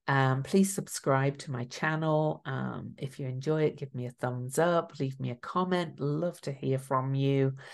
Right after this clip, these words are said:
And thank you for supporting my channel.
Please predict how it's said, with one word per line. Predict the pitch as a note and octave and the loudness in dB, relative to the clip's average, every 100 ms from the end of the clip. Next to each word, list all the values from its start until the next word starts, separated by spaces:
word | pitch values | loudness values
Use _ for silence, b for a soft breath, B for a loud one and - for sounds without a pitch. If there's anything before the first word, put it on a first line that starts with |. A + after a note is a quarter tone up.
| B B | B B
And | - D3+ | -4 -2
thank | - - D3+ D3+ D3+ - | -4 -4 0 0 0 0
you | C3 | 0
for | C3 A#2+ | 0 -6
supporting | - - C3+ C3 C3 B2 | -10 -8 -6 -6 -8 -6
my | A#2+ | -6
channel. | A#2+ - B2+ A#2+ A#2+ | -8 -10 -10 -8 -8